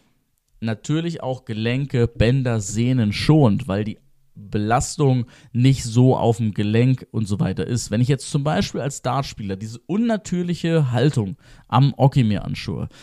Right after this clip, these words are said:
Fuß oft ganz verdreht, dann ist die Hüfte wieder gedreht, damit ich trotzdem meinen Oberkörper einigermaßen gerade habe. Das heißt, ich habe unten mein, mein Sprunggelenk verdreht, oben ist die Hüfte verdreht und jetzt beuge ich mich noch nach vorne.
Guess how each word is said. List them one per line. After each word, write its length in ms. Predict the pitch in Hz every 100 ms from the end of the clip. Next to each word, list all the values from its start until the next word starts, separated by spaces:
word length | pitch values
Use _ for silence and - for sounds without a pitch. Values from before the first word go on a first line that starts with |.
| -
Fuß 500 | - - 185 165 139
oft 260 | 107 - -
ganz 260 | 123 131
verdreht, 640 | 113 117 113 113 131 104 - - -
dann 280 | - 117 120 - _
ist 240 | - 123 -
die 120 | 131
Hüfte 460 | 160 202 - 127 110
wieder 160 | 113
gedreht, 540 | 107 104 101 113 143 131
damit 200 | 120 123
ich 140 | 120
trotzdem 440 | - 165 - 123
meinen 160 | 113 107
Oberkörper 600 | 139 143 143 139 123 123
einigermaßen 600 | 127 139 131 127 127 123
gerade 480 | 113 104 127 165 123
habe. 220 | 95 92
Das 180 | 101 -
heißt, 180 | 131 127
ich 140 | 127
habe 140 | 131 - - - -
unten 520 | 156 202 - 190 190 - _ _
mein, 520 | 113 113 117 120 120 - _
mein 340 | 110 113 113 110
Sprunggelenk 680 | - 127 190 220 190 208
verdreht, 540 | - 185 170 196 226 -
oben 300 | 135 165 175
ist 180 | - -
die 120 | 135
Hüfte 340 | 127 233 - 214
verdreht 540 | 214 190 180 233 247
und 100 | 135
jetzt 260 | 127 147 -
beuge 300 | 127 180 208
ich 100 | 180
mich 140 | 175
noch 160 | 160 147
nach 160 | 151
vorne. 440 | - 143 135 104